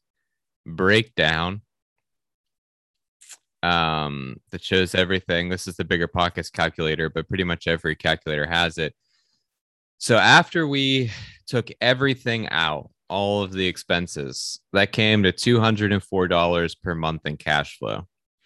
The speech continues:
This is important to keep in mind 'cause the way that I'm teaching you how to run expenses is very thorough.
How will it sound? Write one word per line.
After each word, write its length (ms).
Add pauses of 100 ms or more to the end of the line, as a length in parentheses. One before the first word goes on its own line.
(460)
This 180
is 140
important 440
to 100
keep 220
in 100
mind 380
'cause 120
the 100
way 160
that 220
I'm 420 (160)
teaching 380
you 100
how 160
to 100
run 180
expenses 720
is 200
very 360
thorough. 640